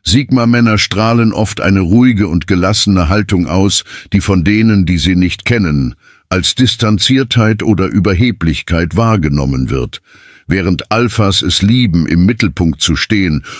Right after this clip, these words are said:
und Bewunderung von anderen zu erhalten, bevorzugen Sigma-Männer es, im Hintergrund zu bleiben, zu beobachten und zuzuhören. Einige sehen dies als Desinteresse oder Teilnahmslosigkeit, aber Sigmas sind einfach wählerischer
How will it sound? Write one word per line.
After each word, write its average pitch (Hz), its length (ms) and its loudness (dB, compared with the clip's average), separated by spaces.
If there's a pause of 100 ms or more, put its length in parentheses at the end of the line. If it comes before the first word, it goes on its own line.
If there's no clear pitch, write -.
und 90 180 0
Bewunderung 98 600 2
von 90 240 -2
anderen 107 420 0
zu - 200 -2
erhalten, 82 560 0 (280)
bevorzugen 98 760 0
Sigma-Männer 101 840 0
es, - 320 -2 (100)
im 101 160 0
Hintergrund 92 580 0
zu 85 160 -2
bleiben, 76 420 -2
zu - 180 -2
beobachten 87 720 0
und 82 160 0
zuzuhören. 65 840 -2 (460)
Einige 92 360 0
sehen 92 300 0
dies 90 240 0
als 80 320 -2 (300)
Desinteresse 104 840 0
oder 87 340 -2
Teilnahmslosigkeit, 71 1400 -2 (380)
aber 85 220 0
Sigmas 98 480 0
sind 92 300 -2
einfach 87 520 -2
wählerischer 90 640 0